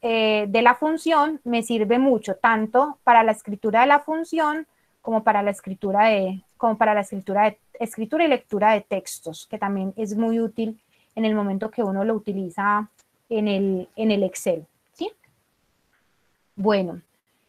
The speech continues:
¿qué más es importante entonces tener en cuenta? Bueno, entonces eso es como los, digamos, las herramientas principales en cuanto al,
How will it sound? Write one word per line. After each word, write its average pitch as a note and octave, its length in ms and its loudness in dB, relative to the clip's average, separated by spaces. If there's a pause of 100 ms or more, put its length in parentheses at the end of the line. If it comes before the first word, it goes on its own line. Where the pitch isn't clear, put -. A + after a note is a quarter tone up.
(280)
¿qué D4 180 6
más D#4 220 2
es E4+ 100 -2
importante B3+ 540 0
entonces C#4 320 -4
tener G3+ 220 -2
en A3+ 120 -4
cuenta? G3+ 400 -2
Bueno, F#3 180 -4
entonces G#3 320 -4
eso D#4+ 200 2
es D#4+ 100 -10
como D4+ 220 2
los, A#3 480 -2
digamos, A3 540 -4
las A#3 220 4
herramientas A3 800 0 (460)
principales A#3 1000 2 (120)
en A3+ 160 -6
cuanto G#3+ 420 -2
al, G3+ 640 0